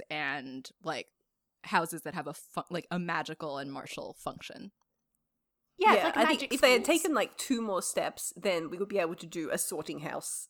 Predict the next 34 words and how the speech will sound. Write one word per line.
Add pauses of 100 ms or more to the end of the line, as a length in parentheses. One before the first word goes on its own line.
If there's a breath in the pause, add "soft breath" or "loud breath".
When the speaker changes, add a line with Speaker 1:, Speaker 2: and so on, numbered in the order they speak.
Speaker 2:
Yeah.
Speaker 3:
thing
with
these
clans,
if
they
had,
like,
slightly
delineated
them
a
little
bit
more
in
Speaker 2:
Mm,
Speaker 3:
terms
of
Speaker 2:
kinda
Speaker 3:
character.
Speaker 2:
can. (180)
Speaker 1:
But
Speaker 2:
You
Speaker 1:
that
would
Speaker 2:
kinda
can.
Speaker 1:
involve
Speaker 2:
But (140)
Speaker 1:
organization,
<laughs>
which